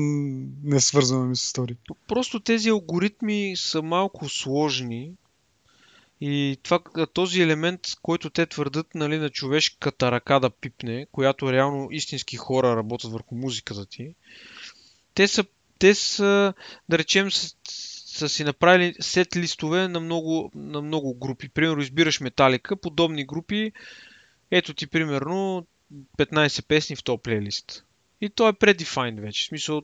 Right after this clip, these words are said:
Speaker 2: направен е. Нали, никой
Speaker 1: Мгм.
Speaker 2: не стои там, докато слушаш, да ти избира музика, това не е възможно.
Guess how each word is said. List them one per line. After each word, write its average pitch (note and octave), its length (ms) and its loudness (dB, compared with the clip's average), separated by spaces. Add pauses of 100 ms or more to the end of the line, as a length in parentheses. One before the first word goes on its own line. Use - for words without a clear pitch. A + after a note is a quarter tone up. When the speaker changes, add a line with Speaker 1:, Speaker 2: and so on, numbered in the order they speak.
(100)
Speaker 2:
направен C#3 580 2
е. G#2 100 -14 (480)
Нали, C3 160 0
никой C3 280 -4
Speaker 1:
Мгм. E3+ 60 -2
Speaker 2:
не D#3 60 0
стои E3 200 -6
там, F3 200 0
докато D#3 340 -8
слушаш, D#3 340 -6
да D3 80 -8
ти - 100 -10
избира C3 300 -2
музика, B2+ 520 -6
това C#3+ 180 -2
не C3 100 0
е B2 60 -2
възможно. A2+ 500 -10